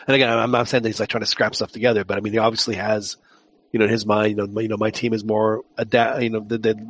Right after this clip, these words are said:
the, my players are more adapted to doing this, so we're gonna, you know, do this is more, you know, more, more so than, than, than what he used to do. So, um, you know, I, I've always, I've, I've liked Piojo, uh, and, and, and, and,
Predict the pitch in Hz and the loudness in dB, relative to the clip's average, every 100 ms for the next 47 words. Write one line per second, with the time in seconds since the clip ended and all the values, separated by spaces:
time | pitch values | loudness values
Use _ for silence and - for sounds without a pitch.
0 | - 113 107 - 113 104 107 110 107 110 | -12 -6 -4 0 0 0 -2 -2 -2 -2
1 | 113 113 110 110 104 107 104 104 110 104 | 0 0 0 -2 -2 -6 -6 -8 -8 -8
2 | 104 113 110 - 101 - 107 107 - - | -6 -6 -6 -6 -10 -6 -4 -6 -10 -20
3 | _ _ - _ _ _ - 117 113 123 | _ _ -20 _ _ _ -4 0 0 0
4 | 117 120 117 - 107 107 104 104 104 107 | 2 4 2 2 -2 -2 -2 -4 -4 -2
5 | 107 104 101 - 107 98 90 - 110 92 | -4 -6 -10 -10 -10 -10 -8 -8 -10 -10
6 | 107 _ _ _ _ _ - 95 87 - | -16 _ _ _ _ _ -10 -8 -8 -10
7 | - _ _ _ _ _ _ _ _ _ | -20 _ _ _ _ _ _ _ _ _
8 | _ _ _ _ _ _ _ 123 127 127 | _ _ _ _ _ _ _ 0 4 6
9 | 127 127 131 143 143 131 127 117 110 123 | 8 8 8 8 6 6 4 4 4 4
10 | 123 131 123 131 120 127 123 120 113 104 | 4 2 4 2 4 2 2 0 -4 -4
11 | 95 - 110 101 107 104 107 107 110 113 | -6 -8 -8 -8 -8 -6 -6 -8 -8 -8
12 | 110 110 117 101 | -8 -8 -10 -12